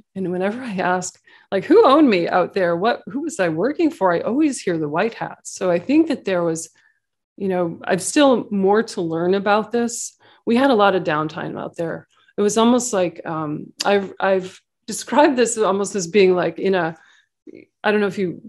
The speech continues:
remember, like, old time fire lookouts where they'd be up in an, in a post by themselves looking out at w-, just looking for fires. Like, we had a lot, there were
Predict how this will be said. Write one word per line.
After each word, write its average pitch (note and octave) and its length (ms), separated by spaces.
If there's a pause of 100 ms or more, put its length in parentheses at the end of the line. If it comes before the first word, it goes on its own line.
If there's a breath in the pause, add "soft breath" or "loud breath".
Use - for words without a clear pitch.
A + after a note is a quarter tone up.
remember, G3 360
like, F3 200
old G3 220
time G3 260
fire G3+ 340
lookouts A#3+ 460
where G3+ 80
they'd F3+ 180
be F3+ 200
up F#3+ 180
in G3 80
an, F3 220
in F3 140
a D#3+ 40
post F#3 420
by F3+ 140
themselves E3+ 560
looking F3 260
out E3+ 320
at E3+ 160
w-, F#3 280
just - 240
looking F#3+ 220
for F3+ 100
fires. F#3+ 580
Like, E3+ 160
we A3+ 220
had B3+ 240
a F#3 40
lot, F3+ 280
there F3+ 140
were F3 180